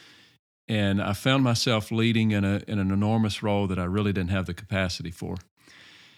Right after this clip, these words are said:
that I wasn't prepared for, because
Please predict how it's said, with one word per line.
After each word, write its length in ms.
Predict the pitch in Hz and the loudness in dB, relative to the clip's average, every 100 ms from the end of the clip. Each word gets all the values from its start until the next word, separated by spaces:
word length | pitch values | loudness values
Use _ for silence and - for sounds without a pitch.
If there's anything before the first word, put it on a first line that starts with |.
| _ _ _ | _ _ _
that 120 | 104 | 0
I 40 | 98 | 2
wasn't 340 | 107 98 95 | 4 2 0
prepared 420 | 104 - 104 95 | -4 0 0 0
for, 300 | - 90 85 - _ | -2 -6 -6 -10 _
because 800 | 110 101 - 101 95 92 - - | -6 -2 0 2 4 2 0 -2